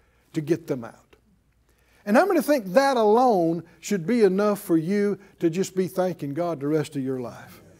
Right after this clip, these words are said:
Right? And see, that applies to all of us because we were slaves too.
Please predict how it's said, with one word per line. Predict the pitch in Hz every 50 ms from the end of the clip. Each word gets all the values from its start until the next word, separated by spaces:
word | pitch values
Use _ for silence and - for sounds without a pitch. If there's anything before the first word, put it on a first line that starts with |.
| _ - -
Right? | 147 180 226 247 269 294 294 - - - - - _ _ _ _ _ _ _ _ _ _
And | 233 254 247
see, | - 285 254
that | 233 285 370
applies | 427 - - 277 294 277 254 220 -
to | - 220
all | - 226 233 233 220 208
of | 185 165 247
us | 349 370 349 - - - - -
because | - 185 220 - 240 240 214 190 - - -
we | 160 175 262 370
were | 403 381 -
slaves | - - 220 226 233 220 208 175 -
too. | - 294 349 311 226 -